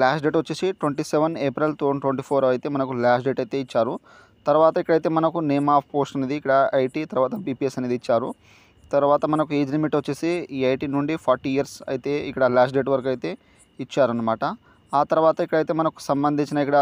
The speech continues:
శాలరీ అనేది మెన్షన్ అయితే చేశారు. తర్వాత అప్లికేషన్ ఫీజు వచ్చేసి ఎటువంటి ఇక్కడ జనరల్ కానీ ఓబీసీ,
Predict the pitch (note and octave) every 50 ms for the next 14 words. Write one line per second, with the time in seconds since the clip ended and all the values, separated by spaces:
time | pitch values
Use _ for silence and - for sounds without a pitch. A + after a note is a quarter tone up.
0 | C#3 - - C3 B2 C3 B2+ C3 B2+ C3 C3 C3 C#3 C3+ C3+ B2+ B2+ - - C3
1 | C3 B2 C3 B2 B2+ A#2+ - B2+ C3+ C#3 - C#3 C3+ C3+ C3+ C3+ C#3 B2+ - -
2 | C3 B2 - C#3 - C#3 C#3 - C#3 C3+ B2 C3 B2+ - - C3 - C#3+ D#3+ F#3+
3 | - _ _ _ _ _ _ - C3+ A#2 - D3 C#3+ C3+ D3+ D3 D3 C#3 C3+ -
4 | C3 C3+ B2+ B2+ B2+ A#2+ C#3+ C3 B2+ C3+ C3+ C3 C3 C3 C3 C3 B2 B2+ B2+ -
5 | -